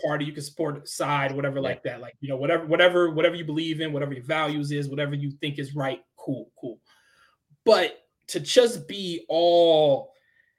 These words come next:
Speaker 1: and I, and I feel like part of that is kinda like the echo, right? Everybody, everybody sees one side and they love or hate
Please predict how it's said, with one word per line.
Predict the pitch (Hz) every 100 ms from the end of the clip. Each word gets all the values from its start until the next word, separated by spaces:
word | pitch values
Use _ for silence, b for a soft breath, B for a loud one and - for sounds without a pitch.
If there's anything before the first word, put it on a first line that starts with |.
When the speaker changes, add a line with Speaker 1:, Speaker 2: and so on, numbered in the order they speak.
| b b _ _ _ _ _ _ _ _ 233
Speaker 1:
and | 233
I, | 233 -
and | 226
I | 240 226 -
feel | - 240 220
like | 202 -
part | 196 185
of | 175
that | 160 151 -
is | 147 143 - _ _ _ _ _ _ _
kinda | - 147 147
like | 139 139
the | - 143
echo, | - -
right? | 123 120 -
Everybody, | 165 160 156 143 139
everybody | 170 170 156 143
sees | - 202 196 170
one | 147 180 185
side | - 151 151 143 139 139 b _
and | 156 151 147
they | 135 123
love | 123 160 170 160 143 131
or | 131
hate | - 165 151